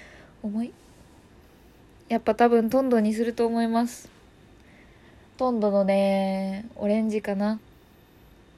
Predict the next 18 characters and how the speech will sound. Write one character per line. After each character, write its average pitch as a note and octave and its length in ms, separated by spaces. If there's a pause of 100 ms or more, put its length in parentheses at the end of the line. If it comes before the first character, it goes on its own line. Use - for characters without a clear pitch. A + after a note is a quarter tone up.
(440)
本 A#3 160
当 A#3+ 160
は B3 500 (120)
淡 A3+ 360
い A3+ 260 (640)
グ G#3+ 140
リ A#3 220
ー A3 60
ン G3+ 60
と G3 120
か G3 160
あ G3 60
っ G3 120
た A3 100
ら G3 80
よ F#3 80
か - 160
っ A#3 40